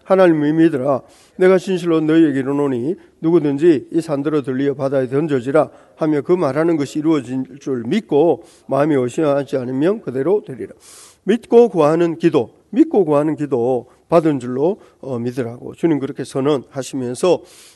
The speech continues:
굳이 성전에 매이지 않아도 우리가 하나님을 믿고, 어, 믿음으로 구하면 하나님이 그 기도 들어주신다,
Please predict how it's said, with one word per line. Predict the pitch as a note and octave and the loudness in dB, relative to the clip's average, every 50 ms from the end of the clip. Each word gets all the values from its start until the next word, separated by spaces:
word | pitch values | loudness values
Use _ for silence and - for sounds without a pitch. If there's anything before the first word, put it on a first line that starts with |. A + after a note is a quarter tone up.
| _ _ | _ _
굳이 | - C4+ D4 C#4 C#4 C4 B3+ C4 E4 E4 | -4 -2 0 2 2 2 2 0 -4 -10
성전에 | - - F3 D3+ D3+ E3 G#3+ A3+ A3+ | -10 -8 -6 -2 2 4 4 4 4
매이지 | F#3+ C#3 C#3+ E3+ G3 F3+ D#3+ | 4 4 2 0 2 0 -2
않아도 | B2 C#3+ E3 D#3+ C3+ D3 D#3 E3+ D3+ - - _ _ _ _ | -2 -2 -4 -4 -2 -2 -2 -2 -4 -8 -16 _ _ _ _
우리가 | C#3+ D3 E3+ E3+ E3+ D#3+ E3 - - _ _ | -6 -4 0 2 2 2 2 0 -8 _ _
하나님을 | - D4+ D4+ C#4 B3+ B3 A3 F#3+ E3+ | -8 -2 -2 0 0 0 0 0 0
믿고, | E3+ F3 G3 F#3+ _ - C#3 C#3 E3 G#3 - - _ _ _ - | 0 -2 -6 -8 _ -6 -6 -4 -6 -8 -8 -16 _ _ _ -8
어, | C#3 C#3 | -6 -2
믿음으로 | C#3 E3+ G#3 F#3+ F3+ D#3+ D3+ D3 D3+ C#3+ | 0 0 4 4 4 4 4 0 -2 -2
구하면 | - C3 A#2 B2+ A#2+ A#2 C3 D#3+ E3 B2 G#2+ - _ _ | -2 -8 -10 -8 -8 -4 -2 -2 -2 -2 -6 -12 _ _
하나님이 | _ - A#3+ A3+ A3 A3 G#3+ G3+ F#3+ | _ -8 -6 -4 -4 -2 0 -2 -2
그 | F3+ - F#3 | -2 -4 -6
기도 | D#3+ F3+ D#3+ E3 D3+ | -6 -4 -4 -4 -4
들어주신다, | D#3+ - D#3+ D3+ C3 B2 A#2 - B2+ A#2 G#2+ G#2 - | -2 0 0 0 -2 -2 -8 -8 -8 -8 -8 -10 -12